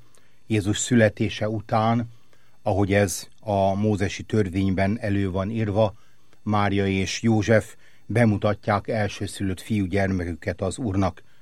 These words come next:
hiszen mindaz, ami az anyja méhét megnyitja, az Úr szent tulajdona,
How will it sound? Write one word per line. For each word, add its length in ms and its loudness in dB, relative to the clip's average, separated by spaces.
hiszen 540 -4
mindaz, 500 2
ami 240 0
az 160 -2
anyja 360 0
méhét 460 0
megnyitja, 640 4
az 260 -8
Úr 300 0
szent 440 -2
tulajdona, 640 2